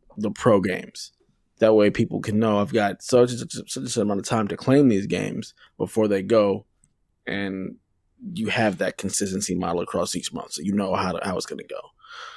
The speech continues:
And, uh, Stadia has been anything but knowing how things are gonna happen. So I'm not surprised, but, you know, it's, it is what it is. I'm not, I'm not too worried about it. Um, it's just another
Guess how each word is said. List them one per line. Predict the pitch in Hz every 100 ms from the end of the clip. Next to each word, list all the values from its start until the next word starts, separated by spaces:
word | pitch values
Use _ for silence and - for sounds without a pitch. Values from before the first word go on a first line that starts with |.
| - -
And, | 95 107
uh, | 107 107 107 104 - - _ _ -
Stadia | - 120 120
has | 120
been | 113
anything | 101 113 117 117 104
but | 101 110 85 - _ _ _ _
knowing | - 98 95 98
how | 101
things | 92 87 -
are | 90
gonna | - -
happen. | 76 - _
So | - 60 65 98 _ _ _ _ _ _ _
I'm | 101 113
not | 117 110
surprised, | - 90 - - 110 117 117 117 113 -
but, | - 95 92
you | 73
know, | 92 50 - - _ _ _ _ _ _ _ _ _ _ _ _ _
it's, | 113 107 -
it | - 104
is | 107 98
what | 78
it | - -
is. | -
I'm | - 113
not, | 117 110 _ -
I'm | 135
not | 151 131
too | - 143
worried | 127 123
about | 113 117 110
it. | 113 - _
Um, | - 104 101 110
it's | 104
just | 104 104 - _ -
another | 107 104 104 104